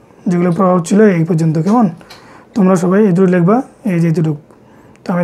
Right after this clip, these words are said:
দেখিয়ে দিলাম। এখন আমরা পরবর্তী প্রশ্নে আসতেছি। তো তারপরে তোমরা ঘ নং লিখবা, ঘ নং লিখে কৃষি উন্নয়নে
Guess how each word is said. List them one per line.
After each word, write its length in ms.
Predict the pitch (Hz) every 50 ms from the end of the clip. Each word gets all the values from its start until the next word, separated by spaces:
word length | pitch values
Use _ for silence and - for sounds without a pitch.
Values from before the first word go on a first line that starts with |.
| 170
দেখিয়ে 200 | 175 165 170 175 170
দিলাম। 160 | 185 208 233 254 254 247 185
এখন 120 | 170 175 175
আমরা 120 | 175 180 185 180 -
পরবর্তী 340 | 185 185 185 190 180 - 190 180
প্রশ্নে 200 | 180 165 - 185 180
আসতেছি। 300 | 165 - 170 160 - 190 220 277 - - _ _ _ _ _ _ _ _ _ _ _ _ _ _ _ _ _ _ _ _ _ _ _ _ _ - - - - - - - - - - - - - - - - - - - - - - -
তো 60 | 220 180 170 170
তারপরে 320 | 196 185 190 175 190 196 202 196
তোমরা 160 | 208 202 208 202 175 151
ঘ 20 | 147 175 185
নং 80 | 190 196 196 185
লিখবা, 240 | 185 175 165 170 190 214 214 - - - 202 160
ঘ 20 | 165 165 170
নং 80 | 185 190 190
লিখে 180 | 185 175 196 208 208 -
কৃষি 260 | - 185 160 165 - 185 180 180
উন্নয়নে 480 | 180 180 180 180 190 196 202 208 214